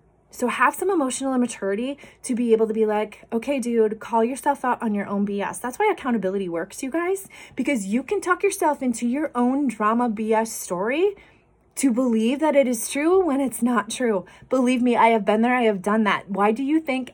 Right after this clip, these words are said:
I started this business six years ago? Because I was sick and tired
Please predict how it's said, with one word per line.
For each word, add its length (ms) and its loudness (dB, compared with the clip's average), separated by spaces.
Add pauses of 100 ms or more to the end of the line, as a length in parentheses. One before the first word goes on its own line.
(100)
I 80 0
started 500 -2
this 200 -4
business 360 -4
six 280 -6
years 200 -2
ago? 220 2
Because 340 -4
I 140 -2
was 240 -2
sick 180 -8
and 120 0
tired 440 -2